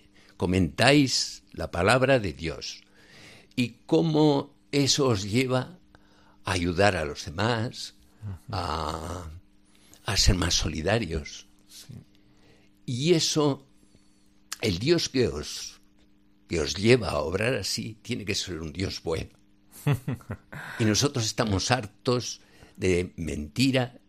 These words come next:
Speaker 1: y de hipocresía.
Speaker 2: Ujú.
Speaker 1: Eso lo, lo tengo escrito del testimonio de una persona. Pero otros,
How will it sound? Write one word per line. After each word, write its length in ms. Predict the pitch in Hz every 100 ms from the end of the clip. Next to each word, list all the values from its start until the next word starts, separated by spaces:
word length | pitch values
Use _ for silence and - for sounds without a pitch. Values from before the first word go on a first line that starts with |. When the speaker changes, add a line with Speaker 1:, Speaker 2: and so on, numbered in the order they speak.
| -
Speaker 1:
y 80 | 90
de 60 |
hipocresía. 720 | 76 - - 78 - - - - - _ _ _ _
Speaker 2:
Ujú. 100 | 104 95
Speaker 1:
Eso 540 | 117 127 123 143 135 127
lo, 400 | 92 82 80 -
lo 140 | 82
tengo 300 | 78 123 92
escrito 720 | 92 - - 95 92 - 110 - - - -
del 140 | 95 82
testimonio 540 | 85 - 95 98 95
de 60 | 85
una 160 | 69
persona. 360 | - - - - _ _ _ _ _ _ _ _ _ _ _ _ _
Pero 480 | - 113 120 110 - - - _ _ _ _ _ _
otros, 540 | 151 147 135 - -